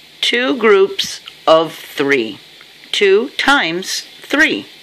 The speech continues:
Three plus three and two times three are the same thing. They both equal six.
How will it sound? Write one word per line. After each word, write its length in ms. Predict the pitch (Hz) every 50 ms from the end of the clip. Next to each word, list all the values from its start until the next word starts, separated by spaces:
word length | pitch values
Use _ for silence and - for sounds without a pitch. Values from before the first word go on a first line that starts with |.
| - - - - - - - - - - - - - - - - -
Three 280 | - - - 277 320 349
plus 340 | - - 180 165 170 -
three 520 | - - 214 233 269 233 170 165 196 294 - - - - - - - - -
and 220 | - 170 165 165 -
two 180 | - 214 202
times 440 | 196 - - 240 285 359 440 - -
three 340 | - 139 135 131 147 175 170 -
are 100 | 156 196
the 140 | 202 254 262
same 360 | - - 143 123 131 135 147
thing. 440 | 147 - - 233 220 165 120 113 131 - _ _ _ _ - _ _ _ _ _ _ _ _ _ _ _ _ _ - - - - - - _ _
They 100 | - -
both 300 | - 175 160 156 170 -
equal 240 | - 135 - - 160
six. 600 | 156 - - 247 226 - - - - - - -